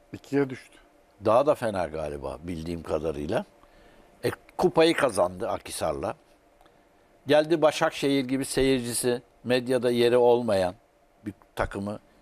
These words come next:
Speaker 2: Türkiye Ligi şampiyonu yaptı. Öyle mi? Yani isterim çok Okan Hoca'nın başarılı olmasını ama dediğin deminki laf önemli. Okan Hoca elinden geleni yapıp işte çalışıp falan da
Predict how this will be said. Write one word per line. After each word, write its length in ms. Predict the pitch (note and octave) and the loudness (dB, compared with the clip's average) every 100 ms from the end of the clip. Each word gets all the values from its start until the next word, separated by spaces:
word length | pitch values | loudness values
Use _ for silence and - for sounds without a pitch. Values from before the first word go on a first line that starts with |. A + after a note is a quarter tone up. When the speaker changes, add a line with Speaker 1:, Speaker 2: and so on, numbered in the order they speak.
| _ | _
Speaker 2:
Türkiye 380 | B2 A2 A2 G#2 | -6 -4 0 0
Ligi 220 | G2 F#2+ | -2 -6
şampiyonu 520 | - F#2+ E2+ F#2 F2+ | -2 -2 -2 -8 -8
yaptı. 360 | E2+ C#2+ - D2 G#2+ | -6 -8 -10 -2 4
Öyle 160 | E3 | 4
mi? 160 | A#3+ G3 _ _ _ _ _ _ _ _ _ _ _ - | 4 0 _ _ _ _ _ _ _ _ _ _ _ -12
Yani 260 | F#2+ E2+ C#2+ | -8 -8 -8
isterim 440 | D3 - C4 G3 B2+ | -10 -4 2 2 2
çok 220 | - F2 _ _ _ _ _ _ _ _ - | -6 -8 _ _ _ _ _ _ _ _ -8
Okan 300 | G2+ G#2+ F2+ | -4 -2 -4
Hoca'nın 420 | E2 F2 E2+ E2 | -6 -8 -10 -6
başarılı 420 | E2 - D#2 D#2+ | -6 -4 -6 -6
olmasını 460 | E2 D#2+ E2 - F2+ | -6 -8 -10 -6 2
ama 340 | C3+ B3+ F#3+ - _ _ _ _ _ _ G2+ | 4 4 2 -2 _ _ _ _ _ _ -6
dediğin 440 | G2+ A#2+ D3 B2+ | -4 -2 -4 0
deminki 420 | B2 B2+ B2+ C#3 | -2 -2 -4 2
laf 180 | C3 C3+ _ - | 2 0 _ -4
önemli. 540 | A2 B2 B2+ D3 G2 - _ _ - | 0 0 0 0 0 -4 _ _ -4
Okan 340 | G2+ - B2 | -2 2 2
Hoca 460 | B2+ B2 A2+ B2 - _ - | 2 2 4 2 2 _ -2
elinden 500 | A2 A2+ A#2 A#2+ A#2+ | -2 -2 -2 0 0
geleni 440 | A#2 A#2 A#2 A#2 | 0 2 2 0
yapıp 440 | A#2 A#2 - A#2+ - - | 2 0 2 0 0 -14
işte 220 | - G2 | -8 -8
çalışıp 520 | - A#2 A#2 A2 B2+ - | -2 2 2 0 -6 0
falan 380 | A2+ B2+ F#3+ | 2 2 2
da 160 | A3 D#3 | 2 2